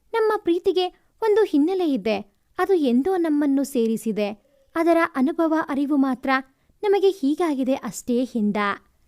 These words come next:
ಈ ವಿಚಾರದಲ್ಲಿ ನಾವು ಅಮೃತ್ ಹಾಗೂ ನವ್ಯಾಗೆ ಥ್ಯಾಂಕ್ಸ್ ಹೇಳಬೇಕು. ಅವರಿಬ್ಬರು ನಮ್ಮಿಬ್ಬರ ಈ ಮಿಲನಕ್ಕೆ ನಾಂದಿ ಹಾಡಿದವರು. ಅವರ ಮಗಳು ಅದನ್ನು ಬಿಗಿಗೊಳಿಸಿದಳು ಎಂದ.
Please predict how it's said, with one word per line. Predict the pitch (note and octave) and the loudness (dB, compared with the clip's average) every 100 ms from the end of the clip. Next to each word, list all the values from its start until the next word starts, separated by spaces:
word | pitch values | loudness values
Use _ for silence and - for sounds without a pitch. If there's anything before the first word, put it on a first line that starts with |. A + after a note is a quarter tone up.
| _ - _ _ _ G#4+ | _ -20 _ _ _ -2
ಈ | A4+ | 0
ವಿಚಾರದಲ್ಲಿ | F4+ F4+ E4 E4 C4+ C4+ C4+ | 0 -2 -2 0 0 0 0
ನಾವು | B3 A#3 A#3+ A#3 _ _ - | 0 0 -2 -2 _ _ -4
ಅಮೃತ್ | G#3 A3+ E4 D#4+ | 0 0 -2 -4
ಹಾಗೂ | E4+ D4+ D#4+ | -2 0 2
ನವ್ಯಾಗೆ | D4 C#4+ C#4 D4+ C4 D4 C#4+ _ _ | 0 0 -2 -2 -2 -4 -6 _ _
ಥ್ಯಾಂಕ್ಸ್ | - A4 B4+ | -8 -8 -6
ಹೇಳಬೇಕು. | C4 B3+ G#3+ G3+ G3 G#3+ G3+ - _ _ _ - | -2 0 0 -2 -4 -4 -6 -8 _ _ _ -2
ಅವರಿಬ್ಬರು | F#4+ G#4 F#4+ - G#4+ G#4+ | 2 4 2 2 2 2
ನಮ್ಮಿಬ್ಬರ | F4+ D4 D4+ B3 F#4+ F#4 - | 2 2 2 0 2 2 0
ಈ | D#4+ | 0
ಮಿಲನಕ್ಕೆ | A#3+ C4 C4 - - A#3 A#3 _ _ | 2 0 -2 -4 -4 -4 -6 _ _
ನಾಂದಿ | D#4+ D#4+ F#4 F#4 | -4 -2 -2 -4
ಹಾಡಿದವರು. | D#4 A3+ A3 G3+ G3+ G3+ F#3+ - _ _ _ _ _ F#4 | -4 -4 -4 -4 -4 -4 -4 -6 _ _ _ _ _ -2
ಅವರ | F4+ F4+ | 0 2
ಮಗಳು | E4+ E4+ E4 F4 - _ _ G4+ | 0 2 2 0 -4 _ _ -2
ಅದನ್ನು | G#4 G#4+ G4+ | 0 0 0
ಬಿಗಿಗೊಳಿಸಿದಳು | F#4+ C4 D4+ G4 D#4+ C#4 C#4 A#3+ A3+ B3+ | -2 0 0 2 0 -2 -2 -2 0 -2
ಎಂದ. | - G3+ G3 | -4 -4 -4